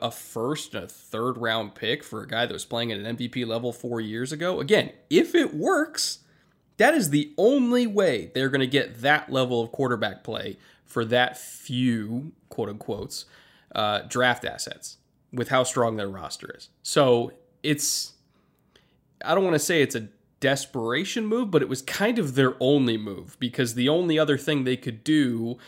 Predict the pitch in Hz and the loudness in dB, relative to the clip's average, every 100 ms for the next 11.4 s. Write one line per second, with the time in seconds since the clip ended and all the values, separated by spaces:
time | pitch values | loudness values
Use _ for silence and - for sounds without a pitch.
0 | - _ _ _ - 123 117 113 110 101 | -20 _ _ _ -4 -2 0 -2 -4 -4
1 | - 139 139 135 127 127 120 120 117 113 | -4 2 4 4 2 2 0 0 -2 -2
2 | 120 117 117 117 117 113 - 107 95 69 | -2 -2 -4 -4 -6 -6 -8 -8 -10 -14
3 | - 113 107 101 101 - - - _ _ | -12 -8 -6 -6 -8 -10 -20 -20 _ _
4 | - 107 95 - - 135 139 131 135 131 | -10 -8 -8 -6 0 4 4 4 0 2
5 | 135 120 117 123 123 123 120 139 127 120 | 0 0 -2 2 2 2 0 0 0 2
6 | 123 123 117 98 - - - - - 117 | 0 -2 -4 -8 -12 -18 -20 -20 -8 -6
7 | 113 147 131 117 117 151 151 143 139 165 | -4 0 2 4 2 2 2 2 4 4
8 | 170 143 170 170 160 - - - 104 - | 4 2 2 0 -2 -10 -14 -10 -10 -12
9 | - - - - - - 160 185 143 156 | -18 -20 -20 -20 -16 -2 2 4 4 6
10 | 147 123 135 139 - 139 135 117 - 208 | 6 4 4 4 4 2 0 -4 -4 -4
11 | 196 120 95 107 | -2 -4 -4 -16